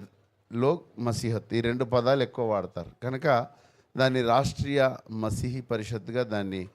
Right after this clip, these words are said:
మార్చారు. ఈ రాష్ట్రీయ మసీహి పరిషత్ ద్వారా క్రైస్తవుల హక్కుల కోసం మరి తాపత్రయపడుతూ పోతున్నా, పోతున్నా, ఎంత ప్రయాసపడినా, కానీ పాలనా పీఠం మీద మాత్రం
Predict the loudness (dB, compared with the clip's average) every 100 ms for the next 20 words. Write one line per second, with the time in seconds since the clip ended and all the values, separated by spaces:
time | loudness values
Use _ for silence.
0 | _ _ -2 0 0 2 4 4 -2 -12
1 | _ _ _ _ _ _ _ -20 _ _
2 | _ _ -20 _ _ _ 2 6 8 6
3 | 4 6 6 6 4 2 2 2 2 2
4 | -2 0 4 4 4 2 0 0 2 2
5 | 0 -6 -4 -4 -2 -4 -6 -8 -10 _
6 | _ _ _ _ -6 -6 4 4 6 2
7 | 0 -2 0 -2 -2 -4 -4 -2 -2 -2
8 | 0 0 0 -2 -4 -2 0 0 0 -2
9 | -6 _ _ _ 0 2 4 2 0 0
10 | 0 -4 -8 _ _ _ _ 0 0 4
11 | 6 8 8 6 4 0 2 0 2 0
12 | 0 0 0 -2 -2 -4